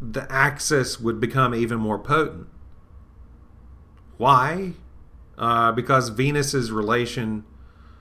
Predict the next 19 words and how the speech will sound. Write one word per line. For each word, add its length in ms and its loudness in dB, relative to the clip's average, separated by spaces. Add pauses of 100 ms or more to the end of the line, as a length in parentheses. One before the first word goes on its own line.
(260)
uh, 540 -8 (1160)
being 180 2
the 80 2
ruler 300 6
of 360 -2
Libra 720 2
and 120 -10
Aries 540 -2
being 200 -4
ruled 260 -8
by 120 -4
Mars. 600 -8 (4000)
Does 120 -12
that 220 -2
make 180 0
sense? 300 -2
If 100 4
that 240 2
doesn't, 520 4